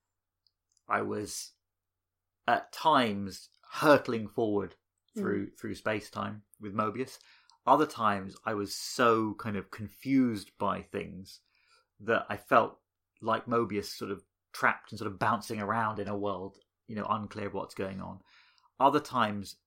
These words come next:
Speaker 1: some of the descriptions of the experiences, the worlds that she's going to,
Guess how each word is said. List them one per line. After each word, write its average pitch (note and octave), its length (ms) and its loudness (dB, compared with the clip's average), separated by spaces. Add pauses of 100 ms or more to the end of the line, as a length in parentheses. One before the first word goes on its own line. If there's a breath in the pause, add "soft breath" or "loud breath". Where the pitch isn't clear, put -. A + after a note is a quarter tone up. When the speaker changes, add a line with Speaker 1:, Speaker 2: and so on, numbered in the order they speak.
(320)
Speaker 1:
some A2+ 200 -8
of A2 60 -6
the G#2 80 -4
descriptions G2+ 760 -6
of F#2+ 420 -6
the F#2 260 -6 (640)
experiences, A#2+ 720 0
the G2+ 80 -4
worlds A2 600 -2
that - 120 -12
she's F#2+ 260 -12
going G#2+ 360 -2
to, F#2 320 -8